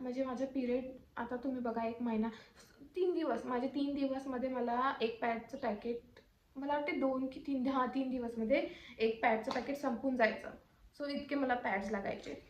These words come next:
But इसमें ऐसा नहीं है. तुम्ही एक मेन्स्ट्रुअल कप घेतला ना, तर ते तुम्हाला I guess, अं, पाच ते सहा वर्ष इझिली जातो, ठीक आहे? आणि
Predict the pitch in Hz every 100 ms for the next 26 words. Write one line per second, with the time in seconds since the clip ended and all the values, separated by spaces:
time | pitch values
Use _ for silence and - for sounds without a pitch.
0 | - - _ _ _ 254 262 214 214 -
1 | - - _ - - 247 277 285 277 294
2 | 269 247 247 220 - - _ _ _ _
3 | - 262 277 254 240 262 277 254 277 269
4 | 285 254 262 254 277 240 247 - - -
5 | - 240 247 262 262 262 247 247 240 226
6 | 214 220 247 - - - 247 247 240 247
7 | 247 247 262 - - - 269 247 254 -
8 | 294 294 247 254 240 214 254 294 - 247
9 | 262 262 294 285 294 277 196 - - -
10 | - _ _ _ _ 320 311 247 - -
11 | - 240 240